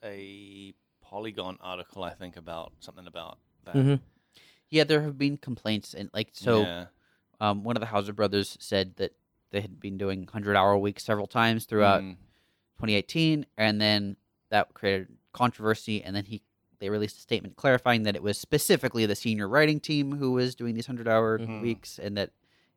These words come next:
Speaker 3: um, the rest of the staff were working normal hours, or if they were staying late, it's because they were passionate about the game.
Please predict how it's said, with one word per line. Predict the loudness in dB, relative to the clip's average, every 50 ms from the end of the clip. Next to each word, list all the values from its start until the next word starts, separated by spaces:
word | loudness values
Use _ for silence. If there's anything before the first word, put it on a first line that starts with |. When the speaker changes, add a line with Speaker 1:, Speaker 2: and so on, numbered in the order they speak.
| _ _ _
Speaker 3:
um, | -6 -6 -6 -6 -8 -14 -16 -20 _
the | -12 -4
rest | -4 -4 -4 -4 -10
of | -10 -10 -10
the | -12
staff | -2 2 4 4 4 2 -2 -18 _ _ _
were | -2 2 4 4 4 4 2 0 -4 _
working | -6 -6 -4 -4 -2 0
normal | 0 2 2 2 2
hours, | 4 4 6 6 6 6 4 0 -2
or | 2 2 4 4
if | 2 -2 -4 _
they | -6 -6
were | -6 -6
staying | -6 -6 -6 -4 -4
late, | -4 -4 -6 -6
it's | -8 -12
because | -16 -16 -12 -12 -10
they | -8 -8
were | -8 -8
passionate | -8 -10 -10 -10 -12 -14
about | -14 -14
the | -10
game. | -6 -2 0 0 0 -2